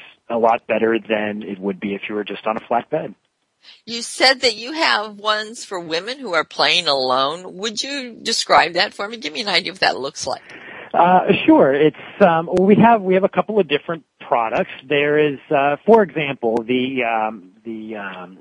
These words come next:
Speaker 1: Hitachi Magic Wand is, uh, has somewhat of a, of a cult, uh, following. It's a, a very, very powerful,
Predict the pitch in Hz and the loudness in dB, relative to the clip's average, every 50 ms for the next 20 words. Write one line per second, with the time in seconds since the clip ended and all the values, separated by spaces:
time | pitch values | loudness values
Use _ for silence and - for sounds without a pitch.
0 | _ _ - - 156 - - 170 180 180 - - 180 151 135 127 123 135 120 123 | _ _ -8 -8 -8 -4 -2 -2 -2 -2 -2 -2 -2 -2 -2 -2 -4 -4 -4 -6
1 | - - 107 107 104 101 85 80 78 78 - _ - - - - - _ _ - | -10 -8 -6 -6 -6 -6 -8 -10 -12 -16 -20 _ -20 -20 -20 -20 -20 _ _ -4
2 | 139 127 127 127 117 113 - - 139 123 117 110 113 135 - - - 165 151 143 | 0 0 2 0 0 -4 -6 -4 -2 -2 -2 0 -2 -4 -4 -2 -2 -2 0 2
3 | 143 139 135 120 104 117 120 113 113 120 - - 123 117 110 113 _ - - 151 | 2 4 2 2 0 0 0 0 0 -2 -4 -4 -4 -4 -4 -4 _ -2 2 2
4 | 139 131 - _ - _ - - - - - - - - _ - 131 127 120 117 | 2 2 0 _ -18 _ -20 -20 -20 -20 -20 -20 -20 -16 _ 0 4 4 6 6
5 | 117 120 - - - 143 135 139 131 127 117 110 113 110 113 110 - - - 131 | 4 2 0 2 4 6 6 6 4 4 2 0 -2 -2 -4 -4 -4 -2 0 2
6 | 117 113 113 113 117 117 123 120 117 135 160 160 156 143 120 127 123 117 - - | 4 4 4 4 4 4 2 2 4 6 6 6 6 4 2 0 -2 -2 -4 -6
7 | - - 113 113 120 120 127 120 - - 127 113 113 123 131 123 | -6 -2 0 2 2 2 2 0 -2 -2 0 0 2 0 -2 -4